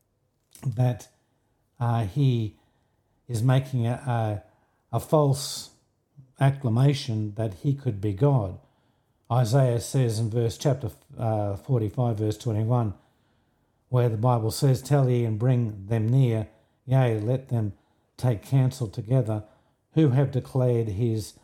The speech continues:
this from ancient time, who have told it from that time. Have not I the Lord? And there is no God else beside me,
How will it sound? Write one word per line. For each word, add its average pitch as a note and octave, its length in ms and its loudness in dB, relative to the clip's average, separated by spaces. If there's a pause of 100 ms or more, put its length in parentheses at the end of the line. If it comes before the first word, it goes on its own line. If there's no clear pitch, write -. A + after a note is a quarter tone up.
(380)
this C#3 160 4
from A2 320 -2
ancient A#2+ 460 0
time, A2+ 420 0 (420)
who D3 100 2
have C3 200 2
told C3+ 360 0
it A2+ 120 -6
from A2 320 -2
that C3+ 200 -2
time. A2 420 -2 (300)
Have A#2 220 -2
not B2+ 180 2
I B2+ 220 2
the B2 100 -2
Lord? B2+ 400 -2 (880)
And B2+ 180 4
there C3 240 4
is A#2+ 320 0
no B2+ 320 2
God A#2+ 340 0
else B2+ 300 -2
beside A#2 480 -2
me, B2+ 300 -2